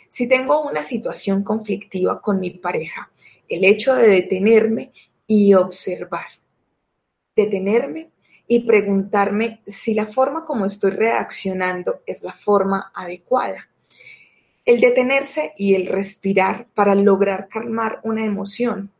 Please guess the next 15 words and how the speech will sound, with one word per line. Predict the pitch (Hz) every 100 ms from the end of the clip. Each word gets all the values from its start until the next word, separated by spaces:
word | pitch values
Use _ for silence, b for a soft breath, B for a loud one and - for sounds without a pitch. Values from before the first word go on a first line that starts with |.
| _ _ - -
Ante | 214 208
cualquier | 185 185 185 247 277
cosa | 285 277
que | -
nos | 214 190
diga | 185 196
nuestra | 233 240 196
pareja, | 202 185 202 214
es | 208 202
usual | 202 233 214
que | - 214 - -
reacciona-, | - 185 175 - - 190 196 180 -
reaccionemos | 180 190 - - 190 185 196 196
y | 185
respondamos | 180 180 - 185 185 190 190 208 -